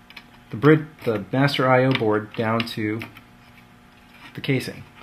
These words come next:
So we'll pop this up very gently. It's gonna take some force, but you don't wanna actually break your board. So gentle yet forceful, right?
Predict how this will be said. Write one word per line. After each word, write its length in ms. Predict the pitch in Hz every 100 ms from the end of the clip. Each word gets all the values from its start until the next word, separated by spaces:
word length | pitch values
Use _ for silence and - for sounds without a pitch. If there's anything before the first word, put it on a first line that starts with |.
| -
So 120 | - 123
we'll 140 | 143
pop 300 | 151 156 147
this 160 | 135 131
up 160 | 107
very 180 | 135 170
gently. 380 | 156 127 107 110 - - - - -
It's 120 | - -
gonna 140 | 185
take 180 | 180 170
some 280 | - 160 165
force, 420 | 165 127 90 -
but 120 | 113
you 80 | 127
don't 180 | 143 143
wanna 160 | 139
actually 440 | 131 120 123 - 117
break 440 | 110 113 120 127
your 80 | 117
board. 400 | 110 117 101 -
So 300 | - 101 92 - - -
gentle 560 | - 147 151 156 139 - 120 - -
yet 180 | 117 104
forceful, 540 | - 113 113 - - - - - -
right? 220 | 113 110